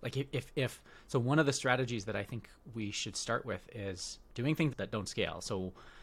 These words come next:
this, this particular real estate agent that I'm talking to, I think he could use it pretty soon,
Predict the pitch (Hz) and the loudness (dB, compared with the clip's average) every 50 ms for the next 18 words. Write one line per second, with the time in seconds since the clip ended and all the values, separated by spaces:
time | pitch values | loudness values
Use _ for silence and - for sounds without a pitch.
0 | - - - - 117 110 - - - - 113 107 - - - - - - 135 127 | -20 -16 -4 -4 -2 0 0 -2 -4 -6 -10 -10 -8 -10 -10 -6 -2 -2 -2 -2
1 | - 139 131 120 110 104 110 - 107 107 107 110 107 - - - - 101 - 101 | 0 0 0 0 0 -2 -2 -2 0 0 0 0 0 -4 -6 -6 -6 -6 -6 -6
2 | 95 90 90 90 85 95 104 107 98 101 95 - - 92 85 82 87 - - - | -6 -6 -6 -6 -4 -2 -2 0 0 -2 -6 -6 -6 -6 -6 -6 -8 -12 -16 -16
3 | - - - 113 123 123 - - - 123 117 - - - - - 113 - - 110 | -8 -4 -2 0 0 -2 -2 -4 -4 -4 -4 -4 -6 -12 -10 -10 -10 -8 -8 -10
4 | 92 98 95 98 110 120 - 170 - - - - - - - - - - - - | -10 -8 -8 -6 -6 -2 -2 -2 -2 -4 -6 -12 -14 -20 -20 -20 -20 -20 -20 -20
5 | - - - - - - - 151 156 156 139 110 - - - - 131 117 98 87 | -20 -20 -20 -16 -14 -6 0 2 4 4 4 2 0 0 0 0 0 0 -2 -2
6 | 85 85 117 95 | -4 -6 -6 -8